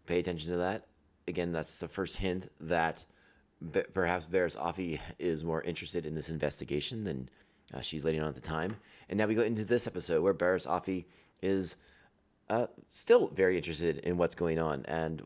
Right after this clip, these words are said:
we get our first little dialogue between her and Ahsoka. Now, remember, they have a relationship. They have a friendship from w-, way back, I think is in season one.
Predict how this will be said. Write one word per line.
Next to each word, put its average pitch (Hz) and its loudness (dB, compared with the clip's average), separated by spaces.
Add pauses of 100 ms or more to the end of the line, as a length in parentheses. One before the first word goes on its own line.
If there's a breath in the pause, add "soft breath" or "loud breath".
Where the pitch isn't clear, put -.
(120)
we 98 -4
get 98 6
our 101 4
first 107 -4
little 101 -2
dialogue 95 4
between 92 -6
her 87 0
and 87 -2
Ahsoka. 82 0
Now, 98 2
remember, 147 4
they 104 8
have 143 2
a 139 -4
relationship. 143 0
They 73 0
have 82 2
a - -6
friendship - 0 (380 loud breath)
from 98 0 (180)
w-, 127 -10
way 214 2
back, 87 -2
I 82 -8
think 131 -2
is 113 0
in 117 -2
season 131 -2
one. 135 2